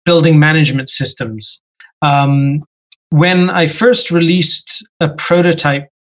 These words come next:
to others to start to use, 'cause I had realized that others, in fact, others would see things I was doing and saying, "Hey, can I, you know,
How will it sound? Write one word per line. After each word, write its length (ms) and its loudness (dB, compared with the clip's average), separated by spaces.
to 580 2
others 500 -2
to 120 -6
start 320 -4
to 100 -4
use, 400 0
'cause 120 -4
I 260 -4
had 240 -4
realized 460 0
that 100 -6
others, 640 -4
in 260 0
fact, 220 -2
others 380 -2
would 140 -4
see 400 0
things 320 -4
I 100 -4
was 120 -10
doing 300 -2
and 80 -12
saying, 220 -8
"Hey, 120 -4
can 160 -10
I, 140 -4
you 540 -18
know, 120 -10